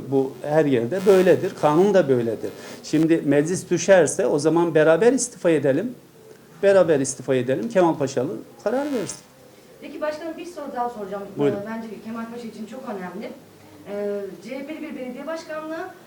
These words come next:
Speaker 2: ve, e, İttifak Partisi'nden de bir muhalefet var başkanım.
Speaker 1: Cumhur İttifakı.
Speaker 2: Cumhur İttifakı'ndan
Speaker 1: Evet.
Speaker 2: başkanım. Ee, meclis toplantıları öncesinde alınacak olan, e, önemli projelerde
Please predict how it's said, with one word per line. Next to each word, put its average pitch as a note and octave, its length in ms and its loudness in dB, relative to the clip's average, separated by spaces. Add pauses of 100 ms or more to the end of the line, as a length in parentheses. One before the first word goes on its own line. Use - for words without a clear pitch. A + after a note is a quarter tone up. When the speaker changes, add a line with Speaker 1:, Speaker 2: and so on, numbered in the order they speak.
(160)
Speaker 2:
ve, C#4 40 -12
e, B3 360 -8 (420)
İttifak - 440 -12
Partisi'nden G#3 600 -10
de D4+ 140 -14
bir C4 60 -8
muhalefet G3+ 460 -8
var E3 80 -10
başkanım. D#3+ 500 -14
Speaker 1:
Cumhur D3+ 260 2
İttifakı. - 340 -6
Speaker 2:
Cumhur A#3+ 120 -6
İttifakı'ndan - 480 -8
Speaker 1:
Evet. - 280 -8
Speaker 2:
başkanım. G3+ 220 -14 (460)
Ee, G#3 140 -8 (800)
meclis C#4 320 -8 (120)
toplantıları C4 560 -10
öncesinde A#3 720 -8 (340)
alınacak B3+ 540 -10
olan, A3 280 -6 (420)
e, F#3+ 40 -16 (240)
önemli A#3 420 -8
projelerde A3 560 -8